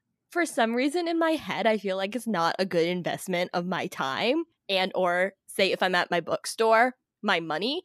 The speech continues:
because books are pricey these days. And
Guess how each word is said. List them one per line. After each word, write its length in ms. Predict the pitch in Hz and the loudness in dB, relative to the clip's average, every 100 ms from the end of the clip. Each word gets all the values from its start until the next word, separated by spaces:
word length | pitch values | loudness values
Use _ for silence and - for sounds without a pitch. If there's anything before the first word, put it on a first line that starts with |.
| - | -8
because 300 | - 226 196 - - | -4 -2 -4 -8 -12
books 360 | 170 202 - - | -4 -2 -4 0
are 320 | 466 508 508 | 4 4 2
pricey 400 | 196 160 - 254 | -4 -4 -4 -6
these 360 | 269 302 339 - | -2 0 -2 -2
days. 420 | 339 349 359 381 - - - _ _ | -2 0 2 -2 -4 -16 -20 _ _
And 320 | 262 262 254 | 2 2 0